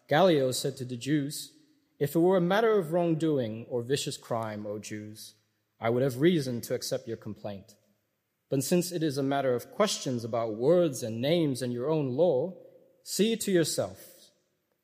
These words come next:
I refuse to be a judge of these things." And he drove them from the tribunal. And they all seized Sosthenes, the ruler of the synagogue, and beat him in front of the tribunal.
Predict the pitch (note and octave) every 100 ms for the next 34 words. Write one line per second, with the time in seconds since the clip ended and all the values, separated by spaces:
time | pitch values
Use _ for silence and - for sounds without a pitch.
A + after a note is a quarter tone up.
0 | _ C#3 D#3+ D#3+ D#3 - F3 G3 F3 B2+
1 | - C3 A#2+ A#2 A2 A#2+ A2 - A#2+ G#2
2 | A#2 G#2 - G#2 F#2 F2+ - - - _
3 | _ _ _ _ _ _ _ A2 A#2 A#2+
4 | D3 F3 C#3+ B2+ A2 B2 A2+ - A#2 A2
5 | G#2+ G2 - _ _ _ _ _ _ _
6 | _ _ - C3 C#3 E3+ A3 G3+ G3 D#3+
7 | - F#3 F#3 - B2+ A2 G#2 C3+ B2+ E3
8 | F#3+ C#3 A2 A#2 E3 D#3 A#2 A2 G#2 A#2+
9 | A2+ A2+ E3 D#3 B2+ G#2 A2 G#2+ D3 C3+
10 | A2+ - B2+ A#2 B2 A#2+ G#2